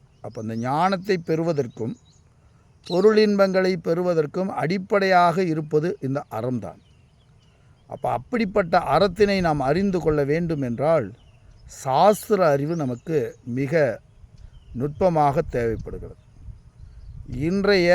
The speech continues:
வாழ்க்கையை அறிகின்ற, புற உலக வாழ்க்கையை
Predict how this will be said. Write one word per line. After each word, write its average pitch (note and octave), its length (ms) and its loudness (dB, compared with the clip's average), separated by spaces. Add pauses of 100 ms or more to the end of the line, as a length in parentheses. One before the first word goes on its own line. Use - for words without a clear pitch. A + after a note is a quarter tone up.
(240)
வாழ்க்கையை E3+ 800 2 (520)
அறிகின்ற, E3+ 640 2 (440)
புற G3+ 280 4
உலக F#3 340 4
வாழ்க்கையை D#3+ 600 -2